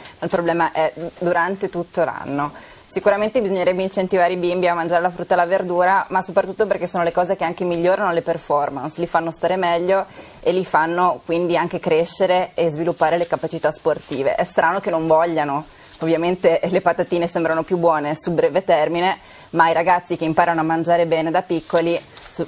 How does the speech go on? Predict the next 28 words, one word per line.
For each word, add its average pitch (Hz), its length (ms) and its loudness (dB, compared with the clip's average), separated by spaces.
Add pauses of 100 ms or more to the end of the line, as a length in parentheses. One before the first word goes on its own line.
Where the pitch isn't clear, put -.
hanno 160 220 2
una, 165 220 2
un-, 165 260 -2
una, 165 340 0
una 165 120 -2
prospettiva 170 800 0
sportiva 160 600 0
sicuramente 156 640 -2
migliore, 147 420 0
quindi 165 180 -2
dovrebbero 160 300 0
fare 160 160 2
un, 151 160 -4 (460)
un 190 100 -8
sacrificio 170 540 -2
iniziale 170 840 0 (340)
e 160 280 2
che, 156 240 0
che 170 80 -2
gli 151 140 -2
porta 151 240 0
benefici 151 480 -4
poi 135 420 -2
a, 135 300 -4
a 147 80 -4
lungo 131 260 -4
termine, 123 560 -4
ecco. - 320 -8